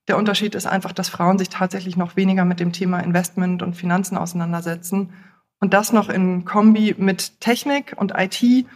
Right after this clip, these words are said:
das ist die Herausforderung. Aber deswegen glauben wir auch, dass es ganz wichtig ist, dass wir das machen, was wir machen.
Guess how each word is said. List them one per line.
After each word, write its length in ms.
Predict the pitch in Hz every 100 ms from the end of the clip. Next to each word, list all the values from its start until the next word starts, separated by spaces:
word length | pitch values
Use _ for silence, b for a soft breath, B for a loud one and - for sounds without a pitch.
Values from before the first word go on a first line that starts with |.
| B
das 160 | - 175
ist 300 | 180 - -
die 80 | 190
Herausforderung. 840 | 175 185 190 - 170 170 180 214
Aber 200 | 185 180
deswegen 340 | 180 180 180 180
glauben 240 | 175 175
wir 140 | 175
auch, 80 | 170
dass 200 | 175 175
es 80 | -
ganz 220 | 185 175
wichtig 300 | 175 180 190
ist, 240 | 185 175 180
dass 160 | 170
wir 80 | 180
das 200 | 175 170
machen, 440 | 175 170 175 170 -
was 200 | 185 -
wir 60 |
machen. 340 | 160 151 -